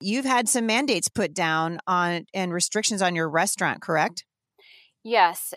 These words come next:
Speaker 2: and, and I really believe that just consistently being God's word,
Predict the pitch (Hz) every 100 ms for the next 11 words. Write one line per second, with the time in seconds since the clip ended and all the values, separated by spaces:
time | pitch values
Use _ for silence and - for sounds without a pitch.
0 | - 208 208 - _ - 202 - 208 226
1 | 247 254 208 220 214 208 190 196 208 190
2 | 175 170 185 170 - 196 185 - - 196
3 | 190 240 240 - 233 214 185 190 190 208
4 | 208 202 190 180 175 175